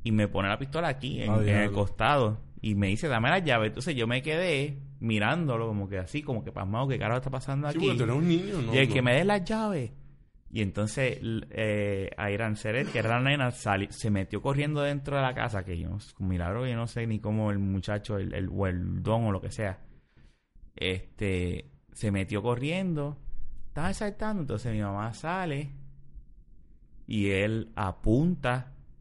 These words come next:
Speaker 1: allá, eh, y mi mamá, "No, no, no, está bien, llévate el carro". Entonces mi hermano está al lado mío, a todas estas, to-, eh, Fernando está al lado mío y me dice, "Rafael, dale las llaves, dale las llaves.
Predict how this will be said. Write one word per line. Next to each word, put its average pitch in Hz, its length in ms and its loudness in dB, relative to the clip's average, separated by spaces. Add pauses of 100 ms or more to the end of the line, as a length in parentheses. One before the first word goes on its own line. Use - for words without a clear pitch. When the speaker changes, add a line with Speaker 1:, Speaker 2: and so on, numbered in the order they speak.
(1080)
Speaker 1:
allá, 120 440 2
eh, - 140 -6 (100)
y 110 100 -2
mi 104 80 0
mamá, 117 200 -2
"No, 220 80 -2
no, 277 160 -4
no, 320 60 -4
está 320 200 -10
bien, 320 120 -2
llévate 302 240 -4
el 294 80 -10
carro". 277 240 -8
Entonces 117 260 -4
mi 120 120 0
hermano 104 380 2
está 160 200 -2
al 170 100 0
lado 160 140 0
mío, 151 160 0
a 107 180 -4
todas 131 220 2
estas, 139 260 0 (120)
to-, 123 260 0
eh, 104 100 0
Fernando 101 300 0
está 135 140 -2
al 170 100 2
lado 127 100 2
mío 131 180 2
y 127 40 2
me 113 100 2
dice, 110 440 -2 (600)
"Rafael, 113 760 0
dale 110 300 4
las 160 260 4
llaves, 143 640 6
dale 113 260 4
las 165 220 2
llaves. 147 640 4